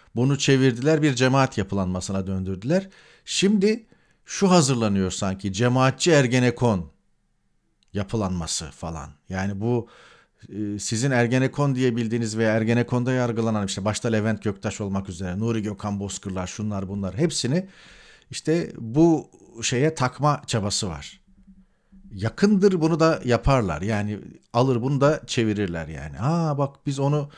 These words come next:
bizim Ergenekon mahallesinden biliyorduk ama değilmiş, o kriptoymuş." falan. İş buraya gidiyor. Bakın, e, Aralık ayındaki döviz depreminden bu yana sekiz ay geçti. Ve önümüzde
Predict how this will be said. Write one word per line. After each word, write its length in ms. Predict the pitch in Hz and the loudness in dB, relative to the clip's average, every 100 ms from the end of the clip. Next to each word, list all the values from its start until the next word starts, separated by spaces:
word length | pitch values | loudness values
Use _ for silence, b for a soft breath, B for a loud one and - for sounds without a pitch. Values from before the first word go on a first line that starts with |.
| B B B B B | B B B B B
bizim 260 | - 120 - | -14 -12 -2
Ergenekon 540 | 139 127 139 139 165 | 0 2 2 0 0
mahallesinden 720 | 143 117 113 110 117 123 117 | 0 2 2 0 -2 -4 -4
biliyorduk 340 | 110 117 113 170 | -2 -2 -2 -2
ama 260 | 143 110 | -2 0
değilmiş, 380 | 104 147 113 95 | 0 2 0 -2
o 100 | 101 | -6
kriptoymuş." 640 | - 131 - 92 80 85 | -2 -2 -2 -8 -8 -10
falan. 280 | - 90 76 - - _ _ b b - | -8 -8 -10 -14 -20 _ _ b b -6
İş 220 | 160 - | -4 -2
buraya 240 | 110 110 | 0 2
gidiyor. 360 | 104 95 85 82 - - - - - B B B B B - | 2 -2 -4 -4 -6 -12 -16 -20 -20 B B B B B -2
Bakın, 360 | 160 170 104 107 | 0 2 -2 0
e, 240 | 107 101 | 0 0
Aralık 360 | 123 127 190 185 | 0 2 2 2
ayındaki 400 | 139 110 107 92 | 2 2 -2 0
döviz 280 | 113 151 123 | 2 2 0
depreminden 640 | 113 117 107 110 123 123 | 0 0 0 2 0 0
bu 60 | 95 | 0
yana 200 | 87 110 | -2 -2
sekiz 300 | 120 117 107 | -4 -2 -4
ay 140 | 107 | -4
geçti. 420 | 78 73 - 135 - _ b b b b b | -6 -10 -12 -14 -18 _ b b b b b
Ve 100 | 151 | 2
önümüzde 580 | 151 151 139 185 175 | 4 2 2 2 0